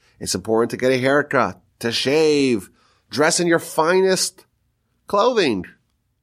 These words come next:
Why? Because it's a festival. And we are confident that we have the Almighty in our corner. And yes, we're on trial. And yes, it's a capital case. And yes, who knows if we're going to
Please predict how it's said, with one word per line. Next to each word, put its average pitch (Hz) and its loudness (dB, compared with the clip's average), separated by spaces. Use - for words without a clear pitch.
Why? 104 0
Because 135 -4
it's - -10
a 110 -8
festival. - -10
And 104 -2
we 190 2
are 180 2
confident 180 -2
that 135 0
we 127 2
have 131 2
the 120 0
Almighty 113 2
in 98 0
our 92 0
corner. 87 -8
And 113 0
yes, 147 -2
we're 127 0
on 139 0
trial. 160 -4
And 113 -6
yes, 143 0
it's 151 -4
a 160 0
capital 170 0
case. 214 -2
And 156 2
yes, 208 0
who 202 0
knows 262 0
if 214 -4
we're 233 2
going 226 0
to 214 0